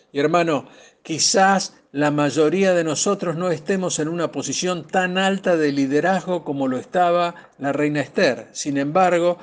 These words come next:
tenemos que cumplir en nuestra vida el propósito de Dios que Él nos haya dado. Y ya que Él estará con nosotros tal como estuvo con Esther,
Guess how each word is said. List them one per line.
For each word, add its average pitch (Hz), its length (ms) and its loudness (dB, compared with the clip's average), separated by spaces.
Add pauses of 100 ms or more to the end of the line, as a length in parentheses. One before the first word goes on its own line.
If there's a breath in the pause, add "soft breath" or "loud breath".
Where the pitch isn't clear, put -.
(240 loud breath)
tenemos 156 420 0
que 143 160 -4
cumplir 170 500 -4 (280 loud breath)
en 147 280 -2
nuestra 196 400 2
vida 196 320 0
el 170 100 0
propósito 156 640 -2
de 139 120 2
Dios 180 400 -2 (1000 loud breath)
que 160 300 4
Él 180 200 2
nos 147 240 -2
haya 143 300 2
dado. 127 420 -2 (1120 loud breath)
Y 156 120 -6
ya 165 240 4
que 254 160 6
Él 240 80 6
estará 202 400 2
con 190 140 2
nosotros 208 800 2
tal 220 260 4
como 156 200 0
estuvo 185 380 0
con 190 160 0
Esther, 196 540 2